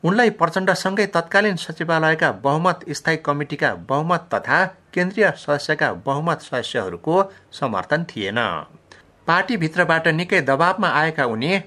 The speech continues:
राष्ट्रपति विद्यादेवी भण्डारीलाई विघटनको पत्र थमाउन पुगेपछि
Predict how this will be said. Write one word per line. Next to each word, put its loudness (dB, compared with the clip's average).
राष्ट्रपति -2
विद्यादेवी 0
भण्डारीलाई 0
विघटनको 0
पत्र -2
थमाउन -4
पुगेपछि -2